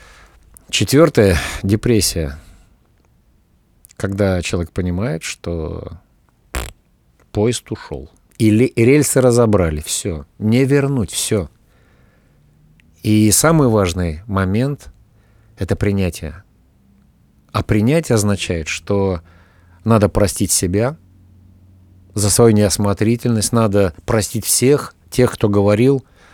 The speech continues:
что хорошо, значит, им больше повезло. Надо убрать из головы мысли, что я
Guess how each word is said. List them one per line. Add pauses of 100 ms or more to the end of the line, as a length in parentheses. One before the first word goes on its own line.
(280)
что
хорошо,
значит,
им
больше
повезло.
Надо (1080)
убрать
из
головы
мысли,
что
я